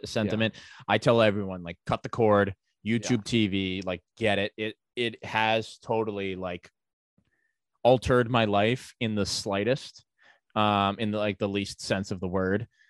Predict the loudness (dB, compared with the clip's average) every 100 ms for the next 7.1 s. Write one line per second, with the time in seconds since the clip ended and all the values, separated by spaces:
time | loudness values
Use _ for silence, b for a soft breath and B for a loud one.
0 | -14 -2 0 2 0 -2 _ _ 2 2
1 | 2 -6 2 2 2 -8 2 2 2 -4
2 | -6 -6 -4 0 2 4 2 2 -4 -2
3 | 0 0 -2 -4 -12 _ _ _ _ _
4 | _ 0 2 2 2 0 2 2 2 0
5 | -2 -4 -2 0 -2 -4 -2 -2 0 0
6 | 0 0 4 4 4 -2 -10 -14 -14 -14
7 | -16